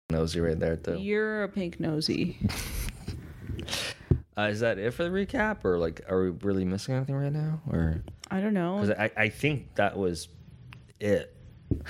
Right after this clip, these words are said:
Speaker 1: See, this is what I mean. This is why the, when I thought about doing the stuff for the recap, my first thought was like, "What the fuck are we gonna talk about?" There's, like,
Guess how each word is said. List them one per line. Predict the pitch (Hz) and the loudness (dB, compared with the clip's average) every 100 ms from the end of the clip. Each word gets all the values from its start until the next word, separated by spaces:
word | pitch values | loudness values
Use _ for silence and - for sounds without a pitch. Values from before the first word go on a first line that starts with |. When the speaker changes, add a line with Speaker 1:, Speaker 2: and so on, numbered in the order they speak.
| - | -12
Speaker 1:
See, | - 170 | -6 -2
this | 156 | 0
is | 170 | 0
what | 320 | 0
I | |
mean. | 180 131 | 2 2
This | 139 | 2
is | 156 | 0
why | 160 147 | 0 2
the, | 123 120 107 110 | 2 2 0 -4
when | 117 117 | 0 2
I | 110 | 2
thought | 131 123 | 2 2
about | 120 107 104 | 2 0 0
doing | 110 110 107 87 92 | 2 2 0 -2 -4
the | 95 | -2
stuff | - 104 | 2 2
for | - | 2
the | 92 | 2
recap, | 95 104 104 87 | 2 2 2 2
my | 90 87 | 2 0
first | 101 101 | 2 0
thought | - | 2
was | 90 | 0
like, | 82 | 2
"What | 82 92 - | 0 0 0
the | 107 | 0
fuck | - - _ - | -2 -12 _ 0
are | 90 | 2
we | 87 | 2
gonna | 80 | 0
talk | 85 85 | 2 2
about?" | 82 78 - - | 2 -2 -4 0
There's, | 98 104 | 2 2
like, | 90 - | 2 -4